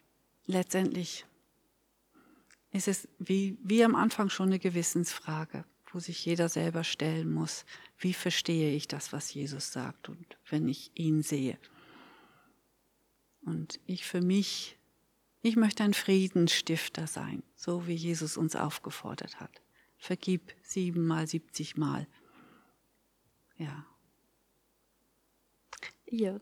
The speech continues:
Speaker 2: also das ist sehr schön. Ich glaub, auch die wenigsten Menschen wollen streiten, weil es ist doch auch so ein Grundbedürfnis, Harmo-, Harmonie zu haben. Und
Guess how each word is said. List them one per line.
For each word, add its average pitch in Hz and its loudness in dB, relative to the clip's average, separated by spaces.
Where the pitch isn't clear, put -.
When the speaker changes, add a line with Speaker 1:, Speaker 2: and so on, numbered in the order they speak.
Speaker 2:
also 185 4
das 180 2
ist - 0
sehr 202 4
schön. 254 0
Ich 262 6
glaub, 247 6
auch 202 2
die 202 -2
wenigsten 285 4
Menschen 302 4
wollen 269 2
streiten, - 0
weil 214 0
es - -2
ist - -2
doch 208 2
auch 208 8
so 202 4
ein 196 6
Grundbedürfnis, 233 4
Harmo-, 190 6
Harmonie 196 6
zu - -6
haben. 180 0
Und 190 2